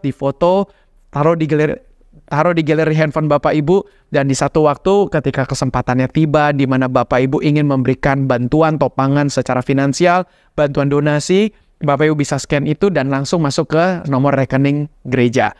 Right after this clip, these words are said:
Jadi gereja nanti bisa kelola dana itu untuk bisa terus mengembangkan pelayanan dari media G B I Mawar Saron. Baik, terima kasih.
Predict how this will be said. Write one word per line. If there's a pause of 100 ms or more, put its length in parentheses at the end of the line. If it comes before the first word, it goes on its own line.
(260)
Jadi
gereja
nanti
bisa
kelola
dana
itu
untuk
bisa
terus
mengembangkan
pelayanan
dari
media
G
B
I
Mawar
Saron. (400)
Baik,
terima
kasih.